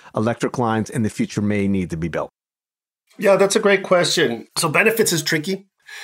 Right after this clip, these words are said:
Speaker 2: You know, it, it is, it is typically the case, uh,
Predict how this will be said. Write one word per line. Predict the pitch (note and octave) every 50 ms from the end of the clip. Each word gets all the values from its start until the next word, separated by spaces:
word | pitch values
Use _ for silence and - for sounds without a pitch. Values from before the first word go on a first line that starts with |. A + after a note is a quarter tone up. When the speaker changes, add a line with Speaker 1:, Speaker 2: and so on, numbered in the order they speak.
| - - - -
Speaker 2:
You | D3 D3
know, | C#3 C3 B2+ B2 A#2+ A#2+ A#2 -
it, | - D3+ D3+ C3 -
it | D#3 D3+ C#3
is, | C3+ C3+ - - - -
it | D3 D3
is | C#3 C3+ -
typically | - - G3 G3+ F3+ D3+ D3 - D3+ D3 C#3+
the | G3 F#3
case, | - - B2 A2 G#2+ G2+ G2+ - - - - _ _
uh, | A#2 A2+ G#2+ F#2+ F2 D2+ - -